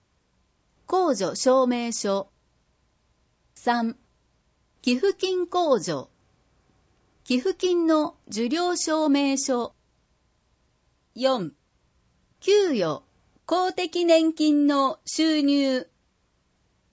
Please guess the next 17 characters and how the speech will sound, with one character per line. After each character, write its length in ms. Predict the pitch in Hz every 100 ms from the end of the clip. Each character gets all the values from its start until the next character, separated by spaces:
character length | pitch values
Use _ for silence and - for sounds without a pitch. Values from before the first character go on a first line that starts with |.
| _
源 200 | 285 370
泉 320 | 381 370 359 349
徴 260 | 339 339
収 340 | 320 311 311 285
票。 460 | 285 262 254 - _ _ _ _ _ _ _ _ _ -
振 80 |
込 420 | 202 269 269 262 254
通 240 | 247 240
知 80 | -
書 220 | - 226
で 100 | 175
は 200 | 147 - _
あ 100 | 160
り 120 | 160
ま 140 | 175 165
せ 160 | 160
ん。 160 | 151